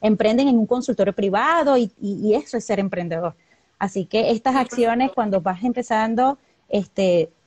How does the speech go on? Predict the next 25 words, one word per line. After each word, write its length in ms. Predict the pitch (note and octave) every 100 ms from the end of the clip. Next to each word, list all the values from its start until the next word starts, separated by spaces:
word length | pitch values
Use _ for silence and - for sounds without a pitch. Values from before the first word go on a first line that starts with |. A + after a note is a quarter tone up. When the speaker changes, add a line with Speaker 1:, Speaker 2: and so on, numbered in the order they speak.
| _
Speaker 1:
son 300 | - G3+ G3
súper 600 | - C4+ D4+ E4 D#4+ C#4
importantes, 680 | A#3+ A3 G#3 B3 D4 D4+ D4+
y 120 | B3+
lo 100 | G#3
de 360 | G3 G3 F#3 -
tener 240 | G3+ G3
metas 240 | A#3 A#3 C#4
específicas, 540 | A3 G#3+ C4 C4+ A3+
que 80 | G#3
es 60 | G3
el, 180 | A#3 -
es 220 | G#3+ G#3 -
eso 240 | A3 C#4
que 120 | C4+
te 100 | B3+
motiva, 540 | A3+ F3+ - A#3 C4 D4+ - _ _ _
eh, 500 | - F#3+ F3+ E3+ D#3+ - _ _
genial, 480 | - G#3 G#3 A#3 A3
Sofi, 260 | A#3+ A#3 A3+
porque, 680 | G3+ F#3+ F#3+ F3 F3 E3+ - _ -
pues, 120 | A3
a 60 |
veces 320 | A3+ G#3+ C#4+ -
olvidamos, 600 | B3+ A#3 A3+ A3 B3 C#4+